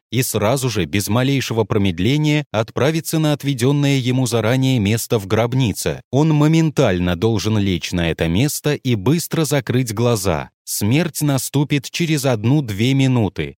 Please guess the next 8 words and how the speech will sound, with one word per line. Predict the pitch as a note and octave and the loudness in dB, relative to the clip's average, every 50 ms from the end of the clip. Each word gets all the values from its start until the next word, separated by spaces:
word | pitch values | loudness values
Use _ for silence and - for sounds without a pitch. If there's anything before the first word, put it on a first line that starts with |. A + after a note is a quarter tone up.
| _ - | _ -2
Иначе | G#2+ A#2+ B2 A#2+ G#2 F2 - G2+ F2 | -2 0 2 2 0 0 0 -2 0
говоря, | E2+ F2+ F2+ F#2+ A2+ C#3 D3+ D3 | 0 2 2 2 2 2 0 0
человек | - - B2+ A#2+ A#2+ B2 D#3+ E3+ - | -2 -2 -2 0 0 0 0 -2 -2
спокойно | - - - D#3 D3+ - - B2+ C3 C3 C3 C3+ C3 C3 | -4 -6 -4 -4 -2 0 0 2 2 2 2 2 0 0
и | - - E3 F3 | -2 -2 -4 -2
безболезненно | D3 F3+ F3 C#3 B2+ A#2 C#3+ C3 A2 A#2 B2+ A#2+ A2 B2+ B2+ B2 A#2+ B2 - - | 0 0 -2 -2 0 0 2 2 2 2 0 0 0 0 2 2 2 0 0 -2
уснёт | D3+ D3+ - - - G#2 G2 G#2+ A2+ - - | -4 -6 -4 -4 -2 0 0 0 0 0 -2
навечно". | G#2+ G2 A2+ A#2 G#2+ G2 F2+ D#2 - - - D#2+ D2+ C#2+ C2 | -2 0 2 2 2 2 0 0 -2 -4 -6 -6 -6 -6 -8